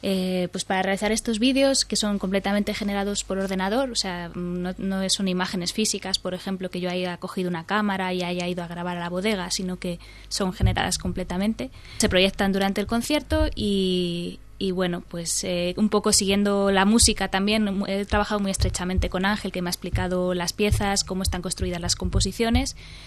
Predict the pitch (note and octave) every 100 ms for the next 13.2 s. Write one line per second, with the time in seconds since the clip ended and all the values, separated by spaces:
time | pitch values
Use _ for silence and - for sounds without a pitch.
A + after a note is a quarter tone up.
0 | - - - F#3+ F#3 F3+ G3 A3 B3+ G#3
1 | - F#3 F#3+ F#3 G#3+ G#3+ F#3+ F#3 F3+ F#3+
2 | F#3 - F3 E3+ E3 E3 E3 - - E3+
3 | D#3+ - - - - - - F#3 F3+ F3+
4 | F3+ G3 F#3 F#3 F3 F#3 G#3+ G#3+ G#3 G3
5 | F#3+ G3+ F#3 - F#3 F#3+ F#3 G3 G3 F#3+
6 | F#3 F#3 F#3 F#3 - - G3 - G3+ F#3+
7 | - G#3+ G3+ G3+ G3+ F#3+ F#3+ F#3+ G3 G3
8 | F#3+ F#3 F#3+ G3+ G3 G#3+ G#3+ F3+ F3+ F3+
9 | F3+ F3+ F3+ F3+ F#3 F#3+ F3+ F#3 E3+ D#3+
10 | F3+ F3 - - - - F#3 F3+ F3 F#3+
11 | - F#3 F#3+ F3+ F3+ F#3 G3 G3 F#3+ F#3+
12 | F#3 F#3 F#3 F#3 F#3 F3+ F#3 G3+ F#3+ F#3
13 | F3